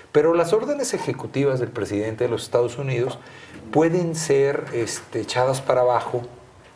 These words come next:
por la Suprema Corte de Justicia, ¿sí?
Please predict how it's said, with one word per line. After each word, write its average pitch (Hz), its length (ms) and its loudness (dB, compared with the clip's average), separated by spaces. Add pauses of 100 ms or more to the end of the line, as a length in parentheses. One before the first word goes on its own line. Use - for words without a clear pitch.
(340)
por - 140 2
la 123 80 4
Suprema 147 460 -2
Corte 139 280 0
de 135 80 0
Justicia, - 600 -8 (560)
¿sí? 110 240 -14